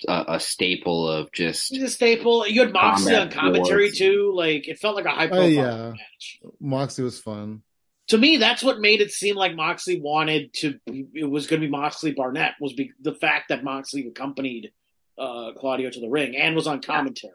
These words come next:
Speaker 3: Well, it's because he
Speaker 2: For
Speaker 3: can't
Speaker 2: that.
Speaker 3: wrestle, so, well, you know, it's, I'm gonna be involved somehow.
Speaker 1: Yeah, and it, and it was great. Like, the commentary, I think that's, uh, of anything that I saw on Twitter was more Mox on commentary.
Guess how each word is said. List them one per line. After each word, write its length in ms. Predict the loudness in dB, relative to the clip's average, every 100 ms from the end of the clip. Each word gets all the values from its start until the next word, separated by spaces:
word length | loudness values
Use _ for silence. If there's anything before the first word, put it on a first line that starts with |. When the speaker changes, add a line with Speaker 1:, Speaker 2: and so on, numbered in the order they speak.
| _ _ 4
Speaker 3:
Well, 100 | 4
it's 100 | 4
because 300 | 4 4 4
he 80 |
Speaker 2:
For 60 | 4
Speaker 3:
can't 180 | 4 4
Speaker 2:
that. 80 | 4
Speaker 3:
wrestle, 360 | 4 2 2
so, 360 | 2 2 2 0 -6 -16
well, 400 | -10 -2 0 2
you 80 | 2
know, 380 | 2 0 -6 -14 -18 -18
it's, 200 | -20 -10 -2
I'm 140 | 2
gonna 120 | 2 2
be 200 | 2 2
involved 320 | 2 2 0
somehow. 500 | -2 -2 -4 -6 -12 _ _ _ _ _ _ _ -2
Speaker 1:
Yeah, 300 | 0 0 -2 -2
and 120 | 0
it, 160 | 0 2
and 100 | 4
it 100 | 4
was 160 | 2
great. 420 | 2 2 2 0 -2
Like, 180 | -4 -4
the 80 |
commentary, 580 | -4 0 0 0 0 2
I 140 | 2 0
think 200 | -2 0
that's, 340 | -2 -2 -8 -16 _ _
uh, 140 | -8 -8 -4
of 280 | -2 -2 -4
anything 680 | -4 -2 -2 -2 -2 -2 -2
that 100 | -2
I 100 | -2
saw 180 | 0 0
on 140 | -2 -2
Twitter 400 | -2 0 0 0
was 720 | 0 0 -2 -4 -6 -10 -14 _ _ _
more 240 | -4 -2 0
Mox 420 | 2 2 0 -2
on 140 | -6 -6
commentary. 640 | -10 -10 -12 -14 -14 -16